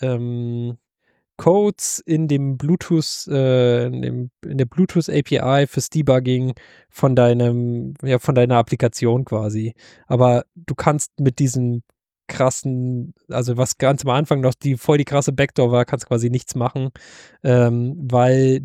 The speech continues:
das halt nicht von außen nutzbar ist, also quasi nicht,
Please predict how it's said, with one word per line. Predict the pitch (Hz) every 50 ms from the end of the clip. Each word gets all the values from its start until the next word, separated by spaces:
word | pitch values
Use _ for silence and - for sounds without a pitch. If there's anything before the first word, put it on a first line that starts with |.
| 131
das | - 143 - -
halt | 165 - - 147
nicht | 160 180 -
von | - 165 139 127
außen | 120 131 147 143 - - 143 135 135 131 139 143 _ _ _ _ _ _ _ _
nutzbar | - 139 143 156 185 - - - 160 143 135
ist, | 131 120
also | 120 113 117
quasi | - - 127 117 120 117
nicht, | 127 147 156 - _